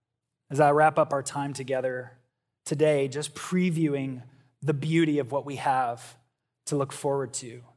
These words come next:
Paul says in Philippians chapter four, starting in verse, verse four, he says, "Rejoice in the Lord always. Again, I will say, rejoice. Let your reasonableness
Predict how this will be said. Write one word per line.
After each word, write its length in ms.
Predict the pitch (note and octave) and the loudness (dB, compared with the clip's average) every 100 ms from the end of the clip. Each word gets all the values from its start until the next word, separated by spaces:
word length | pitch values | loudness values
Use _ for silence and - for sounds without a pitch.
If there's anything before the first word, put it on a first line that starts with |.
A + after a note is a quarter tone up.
| _ _ _ _ _ _ | _ _ _ _ _ _
Paul 220 | F3 F#3 | 6 6
says 200 | F#3 G3 | 6 2
in 120 | E3 D#3+ | 0 -2
Philippians 440 | E3 E3 E3 D#3 | -2 0 -2 -4
chapter 300 | - D3 D3 | -2 -2 -4
four, 320 | - D#3 D3+ | -8 -4 -2
starting 380 | D3 - D#3 D#3 | -2 0 0 0
in 80 | C#3+ | -4
verse, 320 | C#3 C3+ - - - E3 | -6 -8 -12 -12 -10 -6
verse 220 | D#3 D#3+ D#3+ | 0 0 2
four, 240 | E3+ D#3+ | 2 2
he 80 | D3 | 2
says, 240 | D#3+ D3 | -2 -4
"Rejoice 560 | D3+ C#3 D#3+ G3+ G#3+ - | -4 -2 2 4 2 -2
in 160 | E3 | -4
the 80 | D#3+ | -2
Lord 260 | D3+ E3 E3+ | 0 2 0
always. 920 | - C3+ C#3+ C3 G2+ A2 - - - _ _ _ _ _ _ _ _ _ | 0 0 0 -2 -8 -12 -12 -12 -16 _ _ _ _ _ _ _ _ _
Again, 340 | D#3+ D#3 F#3 F3 | 0 4 4 6
I 140 | D#3+ | 4
will 120 | D#3 | 4
say, 600 | C#3+ - D#3 D#3 D3+ D3 - - _ _ - | -2 -2 0 2 0 -4 -10 -20 _ _ -10
rejoice. 800 | D3 D3+ G3 C#3+ - - - - _ _ _ _ _ _ _ _ - | -2 2 2 2 -2 -2 -4 -8 _ _ _ _ _ _ _ _ 0
Let 200 | F3+ G3 | 2 6
your 200 | G3 F#3+ | 6 6
reasonableness 1300 | F3+ G3 B3+ G#3+ G3+ E3 D3 C#3+ C#3 C3+ - - | 4 4 4 2 2 2 2 -2 -6 -4 -4 -6